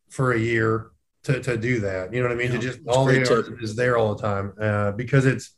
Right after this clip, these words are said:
Speaker 1: it's just what it, it just, it just requires a lot of babysitting.
Speaker 2: Build it
Speaker 1: Um,
Speaker 2: into your upfront, you know, call it CapEx, whatever you need to call it, extra
Speaker 1: Yeah.
Speaker 2: reserves up front.
Speaker 1: Yep.
Speaker 2: But I mean,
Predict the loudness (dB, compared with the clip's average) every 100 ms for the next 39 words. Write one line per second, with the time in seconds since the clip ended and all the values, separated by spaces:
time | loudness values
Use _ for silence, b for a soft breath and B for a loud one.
0 | _ 0 2 4 4 4 2 -2 -2 -4
1 | -8 _ _ 2 4 4 2 0 2 2
2 | 2 2 0 0 0 -2 -4 -6 -10 -16
3 | _ -2 2 6 6 6 6 6 6 6
4 | 4 2 4 2 -2 -6 -6 -6 -2 0
5 | 2 2 2 4 4 4 2 2 4 4
6 | 4 0 -2 0 2 0 0 2 4 4
7 | 2 2 -2 -2 2 4 2 0 -4 -6
8 | -8 _ -4 0 0 0 -4 -6 -12